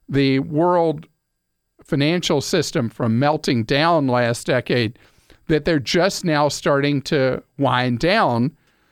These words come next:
and that gradually will lead to higher mortgage rates. So being in a floating rate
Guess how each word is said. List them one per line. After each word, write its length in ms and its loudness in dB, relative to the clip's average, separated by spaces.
and 280 0
that 360 0
gradually 680 2
will 260 2
lead 340 2
to 140 -2
higher 640 0
mortgage 520 0
rates. 400 -4
So 340 2
being 300 0
in 120 0
a 40 -2
floating 580 0
rate 380 0